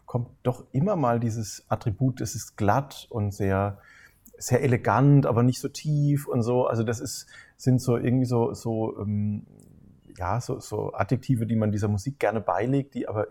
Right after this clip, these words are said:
meiner Meinung nach gar nicht wirklich a-, angebracht sind, weil, wie du gerade in dem Zitat auch gesagt hast, es ist eine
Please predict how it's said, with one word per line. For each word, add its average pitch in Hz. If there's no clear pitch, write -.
meiner 104
Meinung 113
nach 107
gar -
nicht 127
wirklich 120
a-, -
angebracht 123
sind, 98
weil, 101
wie 120
du 123
gerade 110
in 110
dem 104
Zitat 98
auch -
gesagt 107
hast, 143
es 101
ist -
eine 98